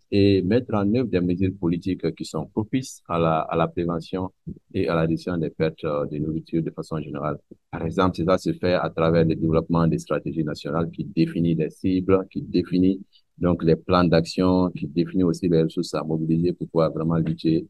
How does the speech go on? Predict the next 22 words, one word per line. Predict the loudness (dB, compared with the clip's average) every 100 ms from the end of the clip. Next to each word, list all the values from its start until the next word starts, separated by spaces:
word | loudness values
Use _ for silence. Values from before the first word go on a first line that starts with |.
| _
eh, | -6 -4
efficacement | -6 -6 -4 -4 -2 -4
contre | -2 -2
les | -2
pertes | -2 -2
alimentaires. | -2 -4 -4 -2 2 2 2 -6 _ _ _ _ -2
On, | 4 4 4
on | 4 2
appelle | 2 4
aussi | 4 4
les | 4 4
gouvernements | 4 4 6 4 2 -2
à | -10 -14
faciliter | -12 -2 4 4 6 6 8 6 2
et | -2
à | -2 -2
exploiter | -2 2 0 2
les | 2 2
investissements | 0 0 -2 -2 -2
du | -4
secteur | -4 -4 -2 -4
privé, | -2 -2 -2 -4